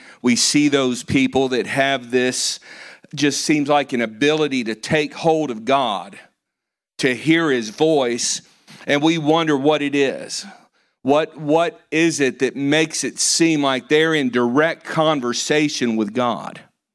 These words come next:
And there are times that maybe we've prayed. I'll, I'll speak of me, although I don't want to be, be the center of attention, but I, there are times I've prayed and wondered, "Is anyone even listening?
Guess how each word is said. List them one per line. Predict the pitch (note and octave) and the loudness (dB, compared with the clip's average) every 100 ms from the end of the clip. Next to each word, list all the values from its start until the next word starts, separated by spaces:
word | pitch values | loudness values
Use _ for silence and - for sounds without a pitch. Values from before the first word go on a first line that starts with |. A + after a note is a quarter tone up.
| _ _ _ _ _ _ _ _ - - _ _ _ | _ _ _ _ _ _ _ _ -20 -20 _ _ _
And | A2+ A2 | -2 2
there | A2+ | 2
are | G#2+ | 0
times | - C3 C3+ B2+ B2+ A2+ | 0 0 0 0 -4 -4
that | G#2 A#2+ | -4 -2
maybe | B2+ C3 A#2+ | -2 0 0
we've | B2 C#3+ - | 2 0 -2
prayed. | G#2 F#2 G2+ | -6 -4 -4
I'll, | G#2+ A#2+ G#2+ | -2 0 0
I'll | A#2 B2 A2+ | 0 0 -2
speak | - - C3+ B2 G#2+ | -8 -4 -2 -2 -2
of | G#2 | 0
me, | A#2 C3+ A2+ B2 A#2+ - - | 2 2 0 -4 -10 -20 -14
although | A2 A2 A2 A2+ | -10 -4 0 0
I | |
don't | A2+ A#2 | 0 -4
want | B2+ A2 | -4 -4
to | - _ _ - - _ _ _ _ _ _ | -6 _ _ -20 -20 _ _ _ _ _ _
be, | B2 A2+ | 2 2
be | G#2 B2 | 0 0
the | A2 | 0
center | - C3+ B2+ | 0 0 0
of | A2+ | 0
attention, | A2 C3+ D3 A2+ A2 | -2 -2 -2 -2 -2
but | A#2 A#2 | 0 2
I, | C3 D3+ C3 - | 2 0 -4 -4
there | C#3+ C3+ | -2 -2
are | |
times | C#3 D3 C#3+ C3 | 0 0 0 0
I've | C3 D3+ - | 0 0 -2
prayed | D3 D3+ D3 A#2+ | 0 2 2 0
and | A#2 A#2+ | -2 0
wondered, | C3+ D3 G2 C#2+ - _ _ _ _ _ _ _ _ _ | 0 0 -8 -16 -20 _ _ _ _ _ _ _ _ _
"Is | C3+ C3 - | 0 0 0
anyone | D#3 D3+ D3 C3+ | 0 2 2 2
even | C3+ B2 A2+ | 2 2 2
listening? | A#2+ C3 - F#2+ C#2+ C#2 | 2 0 -2 -6 -8 -16